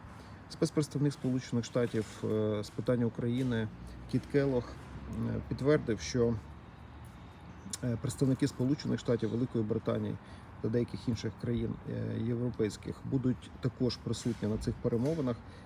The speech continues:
як консультанти української сторони, однак під час самих перемовин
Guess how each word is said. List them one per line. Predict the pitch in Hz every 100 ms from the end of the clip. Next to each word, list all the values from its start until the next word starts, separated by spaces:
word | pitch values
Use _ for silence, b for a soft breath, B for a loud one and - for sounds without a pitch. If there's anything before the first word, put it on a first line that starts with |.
| B
як | 127 139
консультанти | 127 - 123 - 131 123
української | 113 - 117 101 104
сторони, | 98 120 110 123 139 -
однак | 113 127 120 -
під | 120
час | - 131 -
самих | - 123 147
перемовин | - 147 131 131 123 117